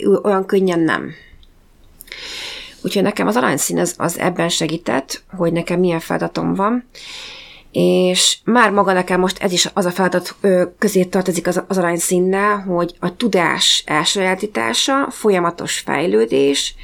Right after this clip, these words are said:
fejlesztése önmagunknak, és ennek a tudásnak az átadása, megosztása másokkal, tehát nem önmagamban tartása. Ha mindig valami új dolgot tanulnak, akkor azt nagyon szívesen á-, átadhassam, elmondhassam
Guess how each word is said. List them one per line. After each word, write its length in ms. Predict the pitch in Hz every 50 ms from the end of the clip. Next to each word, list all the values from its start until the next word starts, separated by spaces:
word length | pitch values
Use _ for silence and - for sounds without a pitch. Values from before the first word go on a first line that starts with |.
| - - -
fejlesztése 840 | - - - 175 170 190 190 175 175 - - 175 165 - - - -
önmagunknak, 760 | - 160 160 160 165 180 208 220 240 247 262 - 143 - - - - - - - - - - - - - - - - - - -
és 240 | 190 185 185 - - -
ennek 300 | - 240 285 262 226 -
a 40 | 185
tudásnak 600 | - 214 196 190 165 175 185 - 190 175 175 - -
az 260 | - 180 180 185 180 -
átadása, 800 | - - 220 220 185 165 151 - - - - - 160 139 - - - -
megosztása 680 | - - 202 196 170 160 - - - 156 - - - 175
másokkal, 560 | 165 160 - 170 - - - - - - 156 160
tehát 160 | 175 170 -
nem 120 | 220 214
önmagamban 640 | 208 214 202 185 180 165 175 170 170 165 165 156 160
tartása. 720 | - 175 139 147 - - - - - - - 170 - - - - - - - - - - - - - - - -
Ha 60 | -
mindig 220 | 226 285 285 220
valami 200 | 196 185 185 185
új 160 | 185 214 220
dolgot 260 | 190 180 170 170 170 -
tanulnak, 360 | - - 247 262 262 262 -
akkor 200 | - - - 233
azt 100 | 240 240
nagyon 180 | 233 208 190
szívesen 340 | 185 - 190 190 185 185 170
á-, 200 | 170 170 165 - -
átadhassam, 720 | 175 170 180 - 175 - - - 165 - - - 175 160
elmondhassam 880 | 175 180 170 170 165 165 170 190 170 170 - - - 175 165 165 170 170